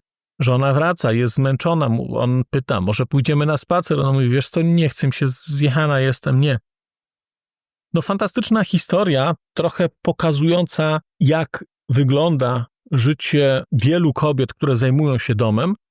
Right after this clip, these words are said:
a jednocześnie pokazująca to od drugiej strony, bo to nie jest jakiś facet, który się nad nimi lituje i opisuje ich historię, tylko to jest facet,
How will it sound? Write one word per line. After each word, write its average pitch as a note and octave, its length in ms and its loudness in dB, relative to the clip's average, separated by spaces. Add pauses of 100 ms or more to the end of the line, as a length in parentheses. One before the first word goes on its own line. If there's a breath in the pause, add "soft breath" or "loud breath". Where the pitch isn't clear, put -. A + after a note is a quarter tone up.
(200)
a E3+ 80 0
jednocześnie F#3 460 0
pokazująca F#3 720 -2
to F3 240 0
od D3 200 0
drugiej E3+ 300 2
strony, F3 380 0
bo B2+ 100 -2
to C3+ 140 -2
nie F3 160 2
jest D3 180 -2 (500)
jakiś C3+ 300 -2
facet, - 560 -6 (280)
który B2+ 500 0
się C3+ 180 -2
nad C3 160 0
nimi C3+ 220 2
lituje C3+ 400 2
i B2+ 100 2
opisuje C3 400 0
ich A#2 80 -2
historię, C3+ 520 -2
tylko D3 260 -2
to D3 60 -2
jest - 140 -4
facet, C3+ 340 -6